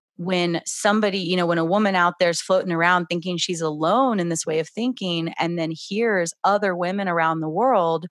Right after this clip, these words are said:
um, saying the same stuff, like, that is a spark of sisterhood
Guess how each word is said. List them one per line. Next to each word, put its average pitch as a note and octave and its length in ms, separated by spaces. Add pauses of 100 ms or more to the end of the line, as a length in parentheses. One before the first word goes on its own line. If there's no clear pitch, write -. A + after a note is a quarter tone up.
(480)
um, F3 400 (400)
saying B3+ 500
the F#3 100
same E3+ 300
stuff, B3 580
like, D#3+ 220
that F#3+ 240
is G3 200
a G3 80
spark E3+ 380
of D#3+ 120
sisterhood E3 880